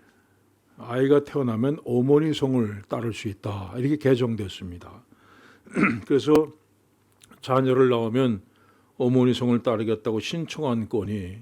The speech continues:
이천십칠 년에는 한 이백 건 정도 됐는데,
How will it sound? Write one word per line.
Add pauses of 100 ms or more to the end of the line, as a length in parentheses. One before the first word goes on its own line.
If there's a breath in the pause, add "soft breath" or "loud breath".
이천십칠
년에는 (600 soft breath)
한
이백
건
정도
됐는데,